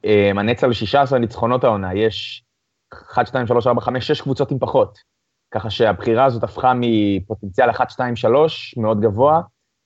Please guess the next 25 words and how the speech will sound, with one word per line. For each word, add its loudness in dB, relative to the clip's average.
לכנראה 2
בחירה, 2
אתה -4
יודע, 2
זה -6
תלוי 0
בלוטורי, 0
אבל, -2
אה, -4
ש-, -12
חמש, -2
שש, 0
שבע, 2
שמונה, -2
וזה, 2
אמנם 0
זה 4
הולך 4
להיות, 4
אמור 2
להיות 4
דראפט -2
מאוד 0
עמוק, 0
סליחה, 0